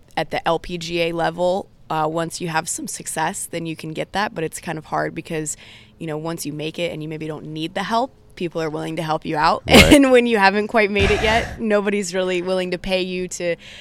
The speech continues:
Speaker 1: to wear their stuff. Um, but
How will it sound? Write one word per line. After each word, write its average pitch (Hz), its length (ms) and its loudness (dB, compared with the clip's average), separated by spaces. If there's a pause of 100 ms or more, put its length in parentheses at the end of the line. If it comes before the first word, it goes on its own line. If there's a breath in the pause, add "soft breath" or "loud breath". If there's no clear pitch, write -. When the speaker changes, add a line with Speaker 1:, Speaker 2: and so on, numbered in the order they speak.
(260 loud breath)
Speaker 1:
to 185 100 -4
wear 180 200 2
their 165 180 -2
stuff. 175 580 -2
Um, 160 500 -2 (380)
but 196 220 6